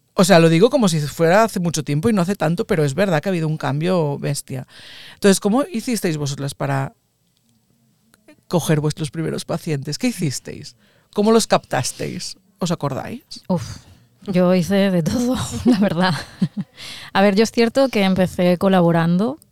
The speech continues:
Speaker 2: co-, al principio con una psicóloga y llevaba pequeños grupitos y hacía cositas como muy específicas.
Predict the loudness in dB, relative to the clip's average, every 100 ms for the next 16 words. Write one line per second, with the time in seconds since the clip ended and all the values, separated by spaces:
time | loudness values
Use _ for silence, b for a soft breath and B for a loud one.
0 | _ -6 -2 0 0 -4 -6 0 2 2
1 | 2 2 2 2 4 4 6 4 4 2
2 | 0 -2 -2 0 2 0 -2 -4 -4 -4
3 | -4 -2 0 0 0 -2 -2 2 2 2
4 | -2 0 0 0 0 0 -2 -2 -2 -4
5 | -4 -4 -4 -4 -2 0 0 -2 -4 -4
6 | -4 -4 -4 -4 -6